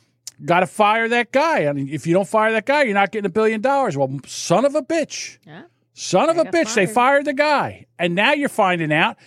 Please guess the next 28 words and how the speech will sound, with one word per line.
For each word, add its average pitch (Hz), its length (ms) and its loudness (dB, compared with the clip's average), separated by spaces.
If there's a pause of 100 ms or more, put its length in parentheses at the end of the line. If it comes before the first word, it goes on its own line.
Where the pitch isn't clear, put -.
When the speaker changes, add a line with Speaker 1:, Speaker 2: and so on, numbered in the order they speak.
(260)
Speaker 1:
they 175 120 0
got 160 200 -2
paid 143 260 -4
ten 277 240 2
million 214 260 2
dollars 131 360 2
to 131 60 -6
do 117 240 -4
that. 151 280 0 (1500)
I 202 80 -2
mean, 214 280 0
the, 202 380 -2
the, 185 200 -6
the 220 180 2
amount 233 500 2
of, 196 140 0 (240)
if 180 160 0
they 240 160 0
had 220 240 0
half 269 580 -4
the 254 200 0
evidence 131 580 -8 (320)
that 147 160 -4
they 202 140 2
have 214 260 0 (140)
on 170 180 -2
Joe 170 220 2
Biden, 185 460 -2